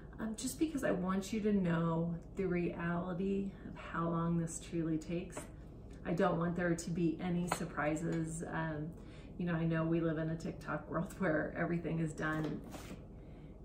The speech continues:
um, super quickly and we think it's just gonna happen like that. Um, I like to show you the reality of it, the mess that you make and the time that's involved. All right, so we have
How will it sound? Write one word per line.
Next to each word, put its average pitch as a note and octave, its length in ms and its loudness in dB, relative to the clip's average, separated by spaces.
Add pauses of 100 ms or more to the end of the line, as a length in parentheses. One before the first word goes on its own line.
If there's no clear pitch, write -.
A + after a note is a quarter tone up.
um, E3 300 2
super B3+ 320 2
quickly G3+ 720 6
and E3+ 280 2
we F3 120 2
think F3+ 320 0
it's - 260 -4
just F3 180 -6
gonna E3+ 160 2
happen E3 480 2
like D3+ 220 0
that. - 300 6 (480)
Um, E3 220 4 (120)
I G3+ 160 6
like G3 220 8
to - 60 -8
show - 160 -2
you F3 100 2
the E3+ 160 -2
reality E3 640 4
of E3+ 120 2
it, - 260 0 (560)
the A#3 100 -2
mess A3 340 2
that G#3+ 180 2
you G#3+ 100 2
make F#3+ 680 0
and E3 600 2
the F3 80 -2
time F#3 420 0
that's E3+ 280 2
involved. E3+ 540 0 (960)
All A3 80 8
right, G3+ 280 8
so A3 260 6
we G3+ 240 4
have F#3 400 2